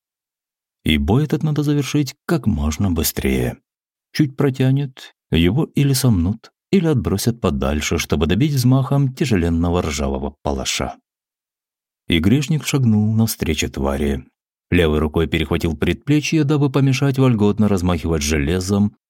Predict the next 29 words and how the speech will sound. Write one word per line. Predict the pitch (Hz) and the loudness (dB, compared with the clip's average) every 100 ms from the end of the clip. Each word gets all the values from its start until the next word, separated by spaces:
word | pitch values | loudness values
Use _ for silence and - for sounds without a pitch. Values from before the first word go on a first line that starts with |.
| _ | _
а | 131 | -2
правую | 131 170 151 151 | 0 0 0 0
выбросил | 131 123 127 127 | 0 0 0 0
вперед | - - 101 90 78 80 | -2 -6 -4 -4 -4 -4
и | |
вверх. | 71 64 58 58 - _ _ _ _ _ _ _ _ _ | -4 -4 -6 -8 -14 _ _ _ _ _ _ _ _ _
Гак | - 78 90 - | -4 0 0 2
на | 107 | 2
это | 156 - | 2 0
не | 156 165 | 0 0
как | - 131 | -2 -4
безучастный | - 71 71 67 65 76 | -2 -2 -2 -2 -2 -2
зритель | 71 71 71 | 0 -2 -2
взирал, | 71 73 76 78 85 _ _ | 0 0 0 -2 -4 _ _
он | - 104 | 2 2
тоже | 104 - 151 85 | 2 -2 -2 -2
пустил | 73 - 80 71 | -4 -4 -2 -2
в | |
действие | 67 90 - 120 | 0 -2 -2 -2
свободную | 127 139 104 92 76 76 | 0 0 0 0 0 0
руку. | 71 65 - 64 - - _ _ _ _ _ | -2 -6 -8 -8 -8 -12 _ _ _ _ _
Массивные | 76 73 131 123 127 127 | 0 2 2 4 4 4
короткие | 120 110 117 | 0 2 0
когти | 110 - 101 107 - | 0 0 -2 -2 -4
с | 110 - | -4 -2
треском | 82 82 - 82 78 | -2 -2 -2 -4 -2
прошлись | 85 - 80 76 | -4 -2 -2 -4
по | - 80 | -2 -2
разгрузке, | 71 69 107 113 - 123 | -2 -2 -4 -2 0 0